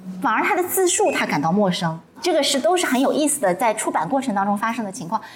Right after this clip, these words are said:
但是好在我，我一直跟他说，你要是不想印这本书就不印，这个都可以，就是我没有绝对一定要做成这件事情的，这个事情可以以别的方式发生。但他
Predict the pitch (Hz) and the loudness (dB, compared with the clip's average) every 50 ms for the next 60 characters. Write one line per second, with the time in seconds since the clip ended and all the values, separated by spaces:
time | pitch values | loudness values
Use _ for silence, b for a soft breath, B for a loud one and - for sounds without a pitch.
0 | B B B - 370 370 359 - - 196 - - 269 254 233 254 - - 214 - | B B B -2 0 2 2 2 2 2 2 2 2 0 0 0 0 0 2 2
1 | - 233 208 - - - - 214 196 214 214 214 208 226 240 226 226 190 202 254 | 2 2 2 2 0 0 0 0 2 2 4 4 2 2 2 2 2 2 4 2
2 | 285 285 277 247 - 359 415 403 359 160 165 180 175 180 170 - 127 - - 202 | 2 0 -2 -2 0 0 0 2 0 0 0 -2 -2 -2 -4 -8 -12 -10 -4 -4
3 | 277 254 - - - - 247 294 - - B B B B B B B B B B | -4 -4 -4 -6 -4 -2 -2 -2 -2 -4 B B B B B B B B B B
4 | B B - 392 370 285 269 - - 381 415 - - - - 165 - 262 247 - | B B -4 -2 0 2 2 2 2 0 0 0 -2 -4 -2 0 0 0 0 -2
5 | - - - 285 269 254 247 208 185 180 165 202 277 349 262 - - - - - | -4 -2 -2 0 2 2 2 4 4 4 2 2 2 2 0 0 -4 -8 -12 -6
6 | 160 151 175 320 339 269 196 175 208 208 208 175 165 160 143 - - - - - | -6 -2 0 0 2 2 2 2 2 2 4 4 2 2 0 -2 -6 -12 -20 -20
7 | - - - 311 262 220 202 - - 185 151 175 214 208 190 160 180 - 175 165 | -8 -2 0 2 2 2 0 -2 -6 -6 -6 -4 -4 -4 -4 -4 -4 -6 -6 -6
8 | - 190 147 139 - B B B B - 359 330 294 277 - 311 285 285 226 269 | -8 -10 -10 -10 -10 B B B B -2 0 2 2 2 0 0 2 2 2 2
9 | 269 233 175 160 - 175 180 214 285 - 202 208 - - 175 175 156 160 - - | 2 2 0 0 0 0 0 0 0 0 -2 -2 -4 -2 0 0 0 0 -4 -8
10 | 160 - B B B B B B - 339 339 370 349 | -14 -16 B B B B B B -4 -2 0 0 0